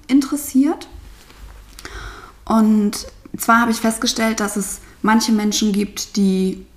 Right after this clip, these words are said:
haben eine Krise oder einen Rückschlag oder irgendwas läuft halt nicht so, wie man es sich halt wünscht oder vorstellt. Und die leiden dann auch, die sind dann vielleicht auch traurig oder hadern,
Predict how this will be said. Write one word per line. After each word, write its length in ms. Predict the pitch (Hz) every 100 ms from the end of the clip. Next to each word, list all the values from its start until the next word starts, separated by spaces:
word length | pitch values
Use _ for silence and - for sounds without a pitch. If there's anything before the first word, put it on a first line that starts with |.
| -
haben 480 | 196 190 190 190 -
eine 140 | 208
Krise 560 | - - 262 285 285 277
oder 160 | 202 196
einen 240 | 196 214
Rückschlag 680 | 220 277 - 254 240 233 -
oder 400 | 196 196 196 - - -
irgendwas 360 | - 254 220 214
läuft 240 | 214 220
halt 160 | 220 220
nicht 180 | 220 -
so, 220 | 233 247
wie 80 | 220
man 180 | 202 202
es 100 | -
sich 200 | 196 196
halt 260 | 196 - - -
wünscht 340 | 254 285 359 -
oder 160 | 214
vorstellt. 720 | 208 - 226 - 277 269 302 - - - - - - - - - -
Und 580 | 220 220 220 220 214 - - - _ - - - - _ - -
die 100 | 220
leiden 480 | 208 247 254 285 294
dann 220 | 285 311
auch, 480 | 254 269 349 - -
die 100 | 233
sind 220 | 214 233
dann 100 | 226
vielleicht 320 | - 202 196
auch 120 | 190
traurig 640 | - - 202 262 277 277 -
oder 300 | 202 196 190
hadern, 460 | 208 269 277 302